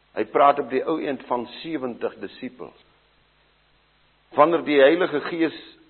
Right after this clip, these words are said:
eh, na die aarde terugkeer, wanneer God deur sy Gees weer by sy volk kom woon, dan is daar maar honderdtwintig na die drie jaar se prediking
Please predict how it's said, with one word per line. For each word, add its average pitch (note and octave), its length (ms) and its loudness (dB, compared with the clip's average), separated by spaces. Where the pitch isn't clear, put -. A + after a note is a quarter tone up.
eh, B2 120 -4
na B2 140 0
die C3 140 0
aarde C3+ 480 4
terugkeer, C3 580 -4
wanneer A#2 260 -2
God B2+ 320 -8
deur A2+ 140 -6
sy A2 140 -10
Gees A2+ 320 -10
weer A2+ 140 -6
by G#2 140 -8
sy G#2+ 140 -12
volk A#2 280 -6
kom G2 220 -12
woon, F2 360 -8
dan G#2+ 120 -4
is G#2+ 60 -14
daar C3 200 4
maar C#3 200 2
honderdtwintig D#3 920 -4
na B2 200 2
die A#2+ 240 -8
drie C#3 220 -8
jaar A#2 380 0
se C3 80 -8
prediking F2+ 720 -12